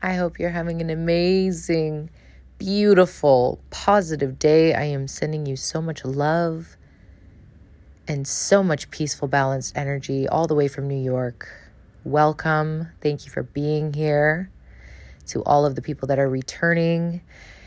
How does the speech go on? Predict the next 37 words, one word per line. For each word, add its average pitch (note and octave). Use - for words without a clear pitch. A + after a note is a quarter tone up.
and C#3
that C3+
have B2
been D#3+
here D#3
and C#3+
been C3+
showing D#3
up -
for -
me D#3
this B2
entire D3
journey, D3+
I C#3+
just -
wanna C3+
say -
thank D3
you. E3
For -
all D3
the C3+
new C#3+
listeners, F3+
welcome. E3+
I C#3
am C3
so D3+
grateful, C3+
so -
much D3
gratitude C3
for -
your C3
presence C3
today. C3